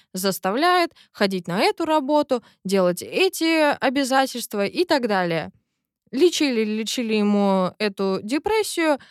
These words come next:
а человек очень такой свободолюбивый, ему нужно постоянно что-то узнавать, ему нужно путешествовать, ему нужно общаться с людьми. И та работа, где он был, абсолютно ему не подходила в этом плане конкретно.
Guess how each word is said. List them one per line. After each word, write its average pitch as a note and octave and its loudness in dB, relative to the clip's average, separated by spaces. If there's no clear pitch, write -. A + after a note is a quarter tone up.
а A#3 2
человек G#4+ 2
очень E4 -2
такой C#4 -2
свободолюбивый, B3 0
ему A3 -2
нужно C4 -2
постоянно A#3+ -2
что-то C4 -4
узнавать, B3 0
ему G#3+ 0
нужно B3 -2
путешествовать, G#3 -4
ему A#3 -2
нужно C4+ -2
общаться - -4
с - -10
людьми. C4 0
И B3 -2
та C4+ 0
работа, C4 2
где G#3+ 0
он C4+ 2
был, G#4 4
абсолютно C#4+ 0
ему A#3 0
не A#3+ 2
подходила A3+ 0
в F#3+ 0
этом F3 0
плане E3+ 0
конкретно. E3+ -4